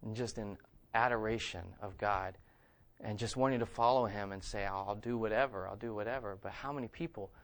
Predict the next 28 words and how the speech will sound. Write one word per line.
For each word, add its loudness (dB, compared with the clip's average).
rejected 0
him -6
because -6
of -4
the 0
hard -2
teaching? -8
It -10
was -10
too -2
difficult. -2
Too 0
difficult 8
to -2
follow 8
Jesus. -4
Too -2
hard 12
to 6
follow 10
Jesus. -2
He -6
teaches -4
too -2
difficult, 8
hard 10
things, 2
and -2